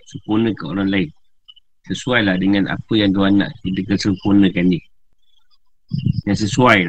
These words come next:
lah. Macam guru, kenalah jalankan mana yang sesuai. Orang sakit kan kena tolong. Okey, nanti dibantuin.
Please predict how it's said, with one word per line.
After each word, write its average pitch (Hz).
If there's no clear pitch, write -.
lah. -
Macam 90
guru, 104
kenalah 113
jalankan 87
mana 90
yang -
sesuai. 160
Orang 92
sakit 87
kan 104
kena 85
tolong. 92
Okey, 104
nanti 107
dibantuin. 113